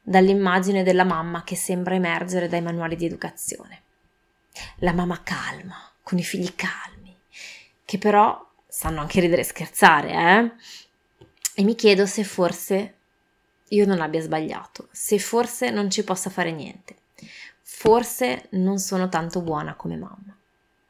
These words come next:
Nei periodi di difficoltà, quante volte ti trovi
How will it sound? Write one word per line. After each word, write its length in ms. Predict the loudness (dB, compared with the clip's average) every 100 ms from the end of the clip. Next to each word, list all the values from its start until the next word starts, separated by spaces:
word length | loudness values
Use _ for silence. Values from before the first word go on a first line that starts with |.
| _ _ _ _ _ -20 -20 -20 -20 -20 _
Nei 180 | -2 0
periodi 320 | 2 4 4
di 80 | 2
difficoltà, 760 | 0 -2 -2 -2 -2 -6 -12 -14 _ -20 -10
quante 420 | -4 -4 -2 2
volte 340 | 4 2 0
ti 160 | -2 -2
trovi 400 | 0 0 0